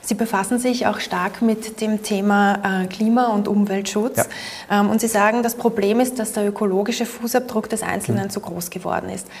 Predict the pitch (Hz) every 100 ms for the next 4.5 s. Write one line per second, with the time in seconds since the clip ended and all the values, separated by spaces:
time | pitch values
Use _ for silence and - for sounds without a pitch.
0 | - - 220 - 254 269 269 247 254 262
1 | 240 240 196 196 196 202 262 - 220 220
2 | 220 233 240 240 240 - - 208 208 202
3 | 202 208 220 - 208 208 - 190 - 185
4 | 185 180 170 180